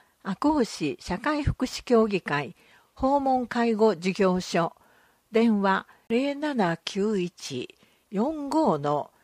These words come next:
三零七三。ファックス、零七九一四五の三一三一です。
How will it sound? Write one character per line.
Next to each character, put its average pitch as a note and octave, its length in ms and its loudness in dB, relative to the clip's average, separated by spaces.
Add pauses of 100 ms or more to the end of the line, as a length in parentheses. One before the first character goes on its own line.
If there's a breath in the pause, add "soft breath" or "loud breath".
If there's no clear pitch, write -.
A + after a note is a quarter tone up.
(160 soft breath)
三 C4 460 -6
零 A#3+ 320 0
七 D3+ 340 -4
三。 D3 380 -10 (400 soft breath)
フ - 60 -10
ァ C#4+ 80 -4
ッ - 60 -14 (100)
ク F3+ 80 -10
ス、 B2+ 400 -6 (380 soft breath)
零 C4+ 300 0
七 A3+ 500 -2
九 G3+ 320 0
一 C#3+ 520 -6 (320 soft breath)
四 C#4 360 -4
五 C4+ 260 0
の C#3+ 300 -4 (260 soft breath)
三 C#4 380 -6 (120)
一 - 480 -10
三 A3 400 -4 (100)
一 D3 380 -10
で A#2+ 140 -14
す。 - 240 -20